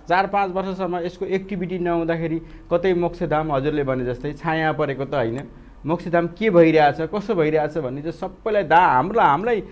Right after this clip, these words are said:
आ, ब-, भनौँ न, पाँच हजारदेखि माथि गर्ने दानवीर मात्रै हामीसँग बिस पच्चिस हजार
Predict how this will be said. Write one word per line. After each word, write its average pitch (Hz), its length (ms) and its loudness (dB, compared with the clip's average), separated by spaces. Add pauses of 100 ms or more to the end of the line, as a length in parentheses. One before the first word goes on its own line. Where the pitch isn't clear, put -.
(320)
आ, 107 200 -4
ब-, 98 600 -6
भनौँ 156 160 -6
न, 208 180 -6
पाँच 214 240 8
हजारदेखि 226 460 4
माथि 202 380 -2
गर्ने 185 260 -2
दानवीर 180 560 2
मात्रै 180 320 -2
हामीसँग 143 340 -2
बिस 147 220 -8
पच्चिस 160 340 -10
हजार 120 320 0